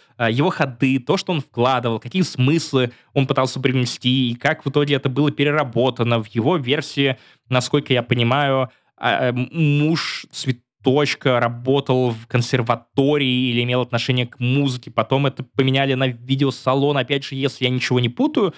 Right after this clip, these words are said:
Это реальная работа, это эстрадный артист, эстрадные авторы — это профессия, о которой я не задумывался, потому что телек и подобные гастролёры давно стали для меня чем-то настолько нафталиновым, неестественным, странным,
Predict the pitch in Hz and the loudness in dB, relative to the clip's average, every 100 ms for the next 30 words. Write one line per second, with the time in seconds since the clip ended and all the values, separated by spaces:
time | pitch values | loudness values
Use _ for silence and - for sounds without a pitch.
0 | - - _ _ _ _ _ _ - - | -12 -20 _ _ _ _ _ _ -4 0
1 | 254 240 _ _ - 120 185 330 269 - | 0 -2 _ _ -2 2 2 2 0 0
2 | 170 190 170 165 - 131 123 120 113 - | 0 0 -2 -2 -6 -4 0 0 0 -4
3 | _ _ _ 156 - 127 214 240 208 - | _ _ _ -2 0 0 2 0 -2 -2
4 | 123 127 - - 117 113 - 175 190 143 | -2 -2 -2 -2 0 0 0 0 0 0
5 | 120 117 - 120 113 120 117 - 117 113 | 0 -2 -2 0 0 -2 -2 0 -2 0
6 | 104 - 202 - 185 139 131 113 135 120 | -4 -2 -2 0 -2 0 0 0 0 0
7 | 123 151 165 147 135 131 - - 113 - | 0 0 0 0 2 0 -2 -6 -6 -6
8 | 107 - 151 208 - _ _ _ - 143 | -6 -2 0 0 -6 _ _ _ -2 2
9 | 143 131 127 127 139 143 135 131 127 127 | 2 0 0 0 0 2 0 0 -2 -2
10 | 113 117 151 160 123 117 147 - 135 123 | 0 0 0 0 -2 -2 -2 -2 -2 -2
11 | 120 127 - 135 139 123 117 - 123 131 | -2 -2 0 -2 -2 -2 -2 -2 -2 0
12 | 123 117 117 123 131 123 120 120 123 123 | 0 0 0 2 2 0 0 2 0 -2
13 | - 123 120 120 120 113 - 117 123 120 | -2 -4 0 0 0 -2 -2 0 2 0
14 | 123 | 0